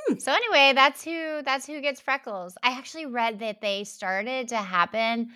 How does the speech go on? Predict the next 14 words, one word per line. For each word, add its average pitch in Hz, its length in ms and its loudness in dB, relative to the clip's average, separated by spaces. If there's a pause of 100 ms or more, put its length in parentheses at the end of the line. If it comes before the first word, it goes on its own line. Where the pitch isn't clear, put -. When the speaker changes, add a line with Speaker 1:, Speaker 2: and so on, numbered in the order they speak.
(240)
Speaker 2:
when 196 160 -4
people 196 680 4
began 180 500 0
to 185 120 -10
migrate 175 420 0
away 170 260 0
from 160 600 -4
Africa 175 640 -2
'cause, 170 360 -16
you 185 120 -8
know, 151 280 -4
they're 185 140 -2
meant 180 360 -4
to 160 400 -8